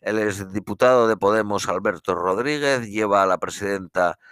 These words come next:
del Congreso al Tribunal Constitucional por la pérdida de su escaño. Pide al tribunal que le devuelva el acta. El ministro de Agricultura responde al ministro de Consumo tras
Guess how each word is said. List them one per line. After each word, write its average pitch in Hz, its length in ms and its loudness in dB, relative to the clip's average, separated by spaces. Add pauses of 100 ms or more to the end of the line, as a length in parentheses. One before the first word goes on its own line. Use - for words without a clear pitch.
(240)
del 127 260 2
Congreso 117 520 2
al 107 100 0
Tribunal 98 400 0
Constitucional 113 920 -2
por 95 180 -2
la 95 100 2
pérdida 101 420 -2
de 95 100 0
su 90 160 -10
escaño. 65 520 -14 (460)
Pide 127 220 4
al 113 120 4
tribunal 127 540 2
que 101 120 -6
le 98 100 2
devuelva 92 440 2
el 87 120 0
acta. - 280 -14 (1400)
El 131 160 2
ministro 139 560 2
de 127 100 4
Agricultura 123 760 2
responde 113 680 -2
al 101 360 0
ministro 101 520 -4
de 131 140 -2
Consumo 127 760 0
tras 110 500 0